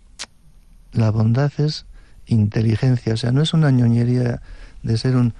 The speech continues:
un, una persona ahí blandita. No, no, no, no. La bondad es que yo estoy contigo, sintonizo contigo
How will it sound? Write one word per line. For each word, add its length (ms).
un, 280
una 260
persona 580
ahí 360
blandita. 840
No, 280
no, 220
no, 240
no. 320
La 120
bondad 340
es 120
que 120
yo 40
estoy 200
contigo, 680
sintonizo 600
contigo 640